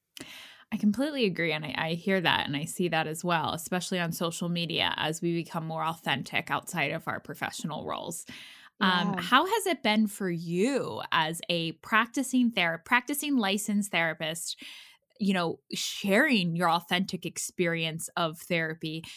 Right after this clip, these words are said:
Speaker 1: you know, sometimes making light of it and other times writing a whole book about it? What
Speaker 2: Yeah.
Speaker 1: has it been like for you continuing to work with clients, knowing that that information is out there?
Speaker 2: It's really interesting. Um, almost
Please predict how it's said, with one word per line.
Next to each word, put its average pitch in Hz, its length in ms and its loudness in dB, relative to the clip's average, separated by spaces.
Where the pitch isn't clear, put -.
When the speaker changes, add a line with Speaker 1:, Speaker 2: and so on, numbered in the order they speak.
Speaker 1:
you 190 60 -4
know, 185 100 0
sometimes 220 760 6
making 190 300 2
light 220 240 6
of 240 100 2
it 254 160 4
and 208 80 4
other 262 240 2
times 262 360 2
writing 320 340 2
a 285 60 -2
whole 294 160 2
book 220 280 0
about 170 320 2
it? 104 180 -2
What 202 420 6
Speaker 2:
Yeah. 214 80 -6
Speaker 1:
has 349 140 2
it 320 100 -2
been 220 180 4
like 202 220 2
for 190 180 -2
you 185 800 0
continuing 214 520 4
to 202 100 -6
work 180 220 0
with 175 140 -6
clients, 165 580 0
knowing 202 480 6
that 180 160 -2
that 170 180 4
information 165 600 -6
is 156 180 -10
out - 220 -2
there? - 260 -4
Speaker 2:
It's - 100 0
really 494 260 6
interesting. 214 680 2
Um, 240 300 2
almost 285 320 -2